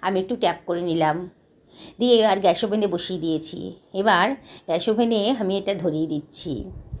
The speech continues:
প্রথমে medium to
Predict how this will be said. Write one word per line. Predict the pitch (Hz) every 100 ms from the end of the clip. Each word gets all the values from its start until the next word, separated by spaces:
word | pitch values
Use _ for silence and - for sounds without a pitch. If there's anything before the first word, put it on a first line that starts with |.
| - - - - - - - -
প্রথমে | 247 226 214 247 320 - - - - -
medium | 226 208 240 240
to | 220